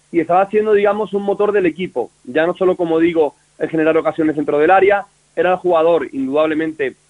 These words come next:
que más profundidad le estaba dando a este Málaga, que mejor estaba entendiendo cómo hacer daño a la espalda de la defensa de este equipo, que mejor estaba encontrando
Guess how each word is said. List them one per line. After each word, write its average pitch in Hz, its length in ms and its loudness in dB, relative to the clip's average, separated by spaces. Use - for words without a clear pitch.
que 151 100 -8
más 151 160 -4
profundidad 151 460 -2
le 147 60 -2
estaba 147 200 -2
dando 139 160 -6
a 127 40 -6
este 139 120 -8
Málaga, 170 440 0
que 170 100 -2
mejor 151 280 -2
estaba 185 240 0
entendiendo 165 680 0
cómo 185 300 2
hacer 180 260 -2
daño 170 220 2
a 160 40 2
la 156 40 0
espalda 160 280 -2
de 151 60 2
la 151 100 2
defensa 147 540 -2
de 139 180 -2
este 143 180 -2
equipo, 185 500 0
que 170 140 2
mejor 170 280 2
estaba 196 240 2
encontrando 180 640 0